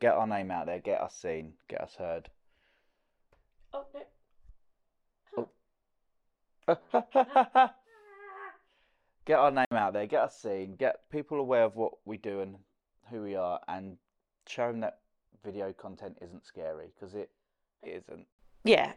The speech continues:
Speaker 2: and going back to what is it that,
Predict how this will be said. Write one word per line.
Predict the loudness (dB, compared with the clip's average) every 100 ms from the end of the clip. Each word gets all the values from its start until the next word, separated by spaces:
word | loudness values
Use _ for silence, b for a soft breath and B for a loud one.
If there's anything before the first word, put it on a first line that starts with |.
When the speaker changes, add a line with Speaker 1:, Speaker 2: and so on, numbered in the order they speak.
| 4
Speaker 2:
and | 8
going | 10 10 8
back | 4 2 4 8
to | 10 10 8 0 _ -6
what | 4 6 8 8
is | 8 10
it | 8 8 2 6
that, | 8 8 2